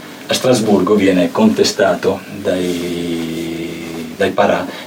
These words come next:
che non fanno partire, partire il concerto. Eh,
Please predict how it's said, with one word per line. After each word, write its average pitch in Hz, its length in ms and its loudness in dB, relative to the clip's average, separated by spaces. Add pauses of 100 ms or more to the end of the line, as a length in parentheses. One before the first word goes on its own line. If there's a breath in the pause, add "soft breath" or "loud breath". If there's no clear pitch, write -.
che 101 120 0
non 98 160 4
fanno 90 680 4
partire, 80 640 0 (420)
partire 85 380 0
il 78 60 -4
concerto. - 540 -4 (600 loud breath)
Eh, 87 460 2